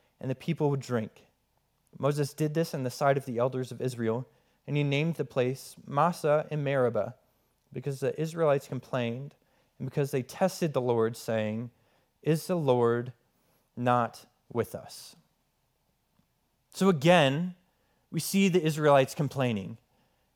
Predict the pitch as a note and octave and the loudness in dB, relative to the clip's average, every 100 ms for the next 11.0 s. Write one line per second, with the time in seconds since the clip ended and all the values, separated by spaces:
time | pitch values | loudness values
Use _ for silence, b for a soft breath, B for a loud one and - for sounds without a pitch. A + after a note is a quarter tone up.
0 | _ _ _ - D#3 A#3+ D#4+ - G#3+ A3+ | _ _ _ -6 -4 -4 -4 -2 0 0
1 | G#3+ A#3+ G#3+ G#3 G3+ G#3+ A3 A3+ G3+ C#3+ | 0 0 2 2 2 2 2 4 4 4
2 | E3 G3 E3 E3+ F3 - - E3+ G3+ G#3 | 4 2 2 0 0 -4 -2 2 2 2
3 | C#3 B2 B2+ C#3+ - C#3+ C3+ D#3 D#3+ D3+ | -6 -6 -4 -4 -2 -2 2 2 2 0
4 | C#3+ C3 C#3 C#3 A2 - - _ _ _ | -4 -4 2 4 4 2 -8 _ _ _
5 | _ _ _ _ F3+ G3 F#3+ C#3 A#2+ F3 | _ _ _ _ -2 4 4 2 0 4
6 | A3+ A3+ C#3+ D3+ G#3 G#3+ _ _ _ - | 8 8 6 4 0 -4 _ _ _ 2
7 | F3+ G#3 G#3+ A3 - F3+ D#3+ C3+ B2+ D#3 | 6 8 8 4 2 4 6 8 6 4
8 | F3+ - - E3+ - D#3 - F#3+ G#3 F3 | 0 -8 -10 -8 -2 -2 2 6 6 6
9 | C3 D3 F3 - - _ _ D#3 D#3 - | 2 0 -6 -14 -20 _ _ -10 -6 4
10 | F#3+ F#3+ G#3 - D3+ D3 C#3+ D3+ D#3 | 4 6 2 0 0 2 2 -2 -4